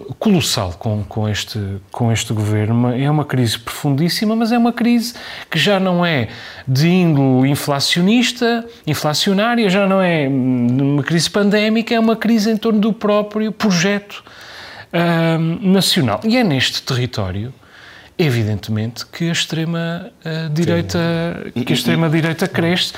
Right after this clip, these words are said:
Speaker 2: e
Speaker 1: e
Speaker 2: daí,
Speaker 1: vai
Speaker 2: daí
Speaker 1: crescer.
Speaker 2: a questão das Forças Armadas e da
Speaker 1: É,
Speaker 2: polícia estarem em
Speaker 1: exatamente,
Speaker 2: grande.
Speaker 1: exatamente.
Speaker 2: Não tem
Speaker 1: Deixa-me
Speaker 2: culpa
Speaker 1: só
Speaker 2: nenhuma, mas isto
Speaker 1: Exato.
Speaker 2: normalmente é um sinal.
Speaker 1: Mas deixa-me só dizer, e vai crescer.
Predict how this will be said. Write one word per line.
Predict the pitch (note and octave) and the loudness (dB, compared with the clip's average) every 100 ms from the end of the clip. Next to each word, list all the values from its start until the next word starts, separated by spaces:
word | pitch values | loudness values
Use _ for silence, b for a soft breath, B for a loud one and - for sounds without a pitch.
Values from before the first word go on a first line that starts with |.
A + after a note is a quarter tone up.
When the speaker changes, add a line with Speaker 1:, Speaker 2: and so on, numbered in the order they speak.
| B | B
Speaker 2:
e | |
Speaker 1:
e | A3+ G3+ C4 | -6 0 2
Speaker 2:
daí, | G#3+ | 2
Speaker 1:
vai | A3 | 2
Speaker 2:
daí | G#3+ G#3+ | 0 0
Speaker 1:
crescer. | A#3+ A3+ G#3 G#3+ | 2 2 2 -2
Speaker 2:
a | |
questão | - - | -4 -4
das | A2 - | -4 -4
Forças | - G#2+ G#2 | -6 -6 -4
Armadas | G#2+ G#2+ G#2+ G#2+ - | -2 0 0 0 -2
e | - | 0
da | A3 | 2
Speaker 1:
É, | - | 2
Speaker 2:
polícia | F#3+ A#3 | 2 2
estarem | F3 E3 | 2 2
em | - | 2
Speaker 1:
exatamente, | D3 C#3+ D3 | 2 2 0
Speaker 2:
grande. | B2+ C3+ | -2 0
Speaker 1:
exatamente. | C3+ D3+ C#3 F#2+ | 0 0 0 0
Speaker 2:
Não | F#2+ | 0
tem | A#2 | 0
Speaker 1:
Deixa-me | G#2+ - | 0 0
Speaker 2:
culpa | - G#2+ | 2 2
Speaker 1:
só | G#2 | 2
Speaker 2:
nenhuma, | D3 E3 A#2 | 2 2 0
mas | G2 | 0
isto | G2+ | -2
Speaker 1:
Exato. | G2 C3+ | -2 0
Speaker 2:
normalmente | G#2+ A2+ A2+ | 0 0 -2
é | A#2+ | -4
um | |
sinal. | A#2+ B2+ A#2 - - - | -2 -4 -4 -6 -10 -2
Speaker 1:
Mas | C#3+ D3 | 2 4
deixa-me | D3 D3 | 2 2
só | D#3 | 2
dizer, | C#3+ B2+ E3+ | 2 2 4
e | G3+ | 4
vai | F#3+ G3 | 2 0
crescer. | - - E3+ | -2 0 0